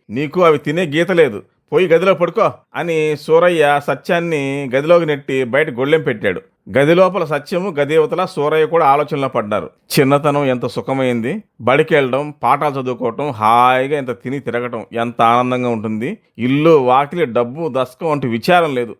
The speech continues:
అజీర్తి బాధ లేదు. నా కొడుకు ఒట్టి రాలుగా అయినాడు గాని నేనే వాడు ఈడు వాడినైతేనా, ఎంత చక్కగా బడికి పోదును అనుకున్నాడు సూరయ్య. గదిలో సత్యం కూడా తన ధోరణిలో తాను ఈ విధంగా అనుకోసాగాడు.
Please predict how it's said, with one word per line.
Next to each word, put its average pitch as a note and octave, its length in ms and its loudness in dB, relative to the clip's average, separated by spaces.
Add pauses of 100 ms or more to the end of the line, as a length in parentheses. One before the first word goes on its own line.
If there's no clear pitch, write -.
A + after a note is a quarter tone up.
(140)
అజీర్తి D3+ 500 -4
బాధ B2+ 280 4
లేదు. C#3 320 -2 (200)
నా A#2 140 -4
కొడుకు D#3 560 0
ఒట్టి C3+ 500 -2
రాలుగా E3 420 2
అయినాడు E3 340 2
గాని D3+ 580 -6 (160)
నేనే E3 300 4
వాడు D#3+ 260 2
ఈడు E3 160 -2
వాడినైతేనా, C#3+ 720 -2 (160)
ఎంత C3+ 260 -2
చక్కగా C#3+ 540 0
బడికి D3 280 0
పోదును C#3+ 560 -2
అనుకున్నాడు C#3 480 -2
సూరయ్య. C3 420 0 (360)
గదిలో F#3 260 4
సత్యం E3+ 360 -2
కూడా E3 440 -2 (200)
తన D#3 140 0
ధోరణిలో E3+ 500 2
తాను E3 300 -2
ఈ C#3 140 -4
విధంగా C#3+ 320 -2
అనుకోసాగాడు. C3+ 640 -2